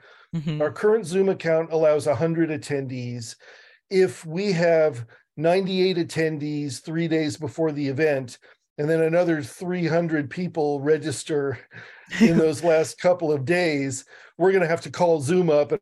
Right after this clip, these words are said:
Speaker 2: more capacity and, you know, all that kind of stuff.
Speaker 1: Right.
Speaker 2: So,
Speaker 1: So, if
Speaker 2: um,
Speaker 1: we'd, of course, love to
Speaker 2: really,
Speaker 1: have
Speaker 2: you know,
Speaker 1: as
Speaker 2: ask
Speaker 1: many
Speaker 2: you to
Speaker 1: people
Speaker 2: get your
Speaker 1: as want.
Speaker 2: tickets early.
Speaker 1: Yeah.
Speaker 2: Yes.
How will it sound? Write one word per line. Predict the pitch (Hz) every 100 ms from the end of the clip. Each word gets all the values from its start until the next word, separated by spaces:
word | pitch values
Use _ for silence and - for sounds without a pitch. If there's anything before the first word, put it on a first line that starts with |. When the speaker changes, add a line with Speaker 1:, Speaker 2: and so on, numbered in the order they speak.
| _ _ _ _ _ -
Speaker 2:
more | 143
capacity | 143 123 151 151 151 147 139 139 139
and, | 131 127 131 131 120 _ 151 151
you | 139
know, | 135 127 127 123
all | 143 135
that | 135 131
kind | 127 110
of | 104
stuff. | - 80 78 - _ _ -
Speaker 1:
Right. | 147 131
Speaker 2:
So, | 131 127 123 - - -
Speaker 1:
So, | 190 170 190
if | 202
Speaker 2:
um, | 147 233
Speaker 1:
we'd, | 240
of | 208
course, | 220 180
love | 196 190
to | 165
Speaker 2:
really, | 156
Speaker 1:
have | 143 147 135 135
Speaker 2:
you | 147
know, | 131
Speaker 1:
as | 135
Speaker 2:
ask | 151
Speaker 1:
many | 156 147
Speaker 2:
you | 147
to |
Speaker 1:
people | 135 139
Speaker 2:
get | 156
your | 175
Speaker 1:
as |
want. | 165 123
Speaker 2:
tickets | 190 -
early. | 202 175 104 87 _ _ _ _ -
Speaker 1:
Yeah. | 165 139 175 - _ _ _ _ _
Speaker 2:
Yes. | - 151 - -